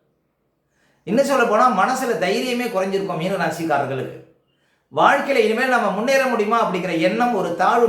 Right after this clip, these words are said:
மனப்பான்மை, இதெல்லாம் மீன ராசிக்காரர்களுக்கு ஒரு வருஷமாவே இருந்து கொண்டிருக்கிறது அப்படின்னு சொல்லலாம்.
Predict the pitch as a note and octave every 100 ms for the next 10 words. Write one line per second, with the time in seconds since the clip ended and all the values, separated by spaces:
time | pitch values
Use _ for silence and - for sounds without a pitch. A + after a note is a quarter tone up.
0 | F#3+ G#3 G#3 G3+ G3+ F#3+ F#3 A#3 G#3 A3+
1 | A3 G3+ G3 F#3+ E3+ E3 E3 G#3+ C4 -
2 | - - E3 A3+ B3+ A3+ A#3 A3+ A3+ G3
3 | G#3 G#3+ G3 F3+ E3+ D#3 D3+ - - -
4 | C3 B2+ A2